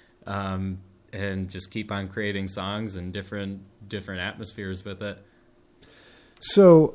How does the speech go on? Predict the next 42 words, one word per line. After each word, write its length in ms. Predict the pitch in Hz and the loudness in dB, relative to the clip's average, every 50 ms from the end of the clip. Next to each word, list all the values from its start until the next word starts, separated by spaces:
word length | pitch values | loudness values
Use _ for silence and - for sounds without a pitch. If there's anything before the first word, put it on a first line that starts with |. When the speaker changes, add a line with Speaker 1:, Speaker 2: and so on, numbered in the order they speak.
| - 143 | 2 4
Speaker 2:
uh, 420 | 131 135 135 131 123 120 117 120 - - - - - - - | 6 6 6 6 4 4 2 0 -4 -8 -18 -20 -20 -12 -12
it 80 | 156 - | -8 -4
w-, 220 | - 147 180 - - | -2 -2 -2 -2 -6
it 100 | 156 - | -8 0
sounds 340 | - - 185 202 208 165 151 | 4 6 8 8 8 8 8
like 140 | 165 139 - | 6 6 6
some 160 | - 165 156 | 6 6 8
of 60 | 135 | 8
your 140 | 120 120 117 | 6 6 6
influences 840 | 147 196 226 226 - - 120 113 110 - - 110 110 104 95 - 117 | 4 4 2 2 2 0 2 2 2 0 0 -2 0 0 -2 -2 0
were 260 | 123 113 110 107 98 | 2 4 4 2 2
some 260 | - - - 143 113 | 0 0 0 2 2
of 80 | 127 120 | 2 2
my 220 | 107 139 175 175 | 4 6 8 8
influences 760 | 143 143 123 107 - 135 120 107 107 95 85 101 98 90 - | 8 8 6 4 0 -2 0 0 0 -2 -2 -4 -6 -6 -8
too, 340 | - - 196 170 110 95 101 | 2 4 6 6 6 4 4
you 140 | 104 113 107 | 2 2 2
know, 240 | 107 104 98 98 107 | 2 0 0 0 -2
Jimi 320 | - - 135 120 117 110 | 0 0 2 2 2 4
Hendrix 800 | 104 143 165 165 156 147 127 135 139 131 131 127 123 117 - - | 4 6 6 6 6 6 8 8 8 10 10 8 6 6 2 -2
and 100 | - 101 92 | -6 -6 -6
the 40 | 92 | -2
Grateful 360 | 101 107 101 95 - 98 98 | 0 0 0 0 -2 -6 -8
Dead. 640 | 98 - 165 156 151 147 143 143 135 135 131 127 113 | -2 2 6 8 8 10 10 8 8 8 6 4 4
And, 200 | 95 92 92 - - - - - - - - | 2 0 -4 -8 -10 -18 -20 -20 -20 -8 -4
uh, 260 | 107 104 98 98 95 | 0 0 2 2 0
what 360 | 95 - 175 151 135 151 160 175 | -2 -2 0 6 10 10 12 12
other 180 | 180 160 151 | 12 10 8
kind 220 | - - 156 147 139 | 6 4 4 4 4
of 60 | - | 2
songs 300 | - - 147 139 135 120 | 2 2 2 2 4 4
were 60 | 131 | 4
you 100 | 127 117 | 4 4
listening 320 | 120 147 143 - 160 135 | 4 2 2 2 -2 -2
to 200 | - - 123 110 | 0 0 0 0
when 120 | 104 104 104 | 2 0 0
you 200 | 104 104 107 107 | 0 0 0 0
were 260 | 104 104 101 101 98 | 0 0 0 0 -2
growing 420 | 92 95 98 117 123 123 123 120 | -4 -2 2 2 4 4 6 6
up 180 | 131 165 - - | 4 4 4 2
and 140 | 107 104 107 | 0 0 2
learning, 400 | 117 139 170 160 127 110 113 - | 4 4 4 4 2 2 -2 -4